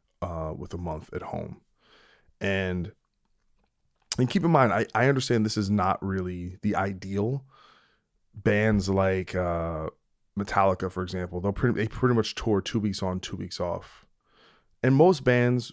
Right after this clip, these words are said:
when you're a working class band, you just don't have that opportunity. You pretty much have to tour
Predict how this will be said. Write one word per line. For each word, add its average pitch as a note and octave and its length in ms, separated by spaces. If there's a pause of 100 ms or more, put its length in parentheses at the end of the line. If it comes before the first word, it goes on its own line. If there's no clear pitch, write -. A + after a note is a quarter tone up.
when A#2 120
you're A2+ 140
a G2 40
working G#2+ 340
class G2 260
band, A2 240
you G2+ 80
just G2+ 220
don't F#2+ 180
have F2 200
that F2 120
opportunity. F2 560
You F#2 300 (100)
pretty G#2 260
much F#2+ 200
have F2+ 220
to F2 100
tour F2+ 580